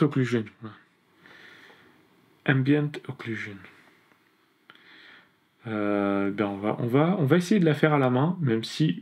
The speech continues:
euh, je doute que ça rentre très bien. On va essayer de la rendre à la main.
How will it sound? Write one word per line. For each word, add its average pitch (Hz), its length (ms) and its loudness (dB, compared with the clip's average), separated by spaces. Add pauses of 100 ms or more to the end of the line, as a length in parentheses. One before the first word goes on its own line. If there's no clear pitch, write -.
euh, 101 200 0
je 101 140 -2
doute 123 280 -2
que 104 480 0
ça - 180 -6
rentre 113 180 -4
très - 160 -2
bien. 104 280 -2 (920)
On 123 40 -14
va 107 120 -8
essayer 131 400 -4
de 127 40 -6
la 120 100 2
rendre 110 260 -4
à 101 60 -6
la 101 140 -6
main. 113 420 -6